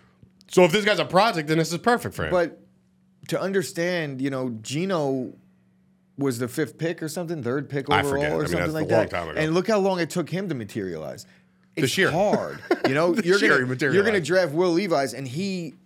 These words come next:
Speaker 2: it might never, ever, ever be as good as Geno was this season,
Speaker 1: Oh.
Speaker 2: ever in his career.
Speaker 1: Okay. One more guy. Okay. This is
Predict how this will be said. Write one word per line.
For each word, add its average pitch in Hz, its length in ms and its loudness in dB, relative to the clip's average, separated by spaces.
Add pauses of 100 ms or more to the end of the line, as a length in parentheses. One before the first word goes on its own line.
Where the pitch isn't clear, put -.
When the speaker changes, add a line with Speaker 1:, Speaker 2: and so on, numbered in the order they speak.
Speaker 2:
it - 240 -14
might 160 360 -2
never, 156 360 0
ever, 143 340 0
ever 127 240 0
be 120 300 -2
as 104 100 -8
good 113 160 -4
as 107 100 -6
Geno 110 340 -6
was 101 300 -2
this 101 180 -4
season, 87 440 -10 (600)
Speaker 1:
Oh. 120 60 4
Speaker 2:
ever 156 200 2
in 147 60 -4
his 139 160 -6
career. 107 500 -6
Speaker 1:
Okay. 135 300 -2 (300)
One 131 200 4
more 147 180 6
guy. 90 240 2 (920)
Okay. 101 320 0 (220)
This 95 180 -6
is 92 120 -8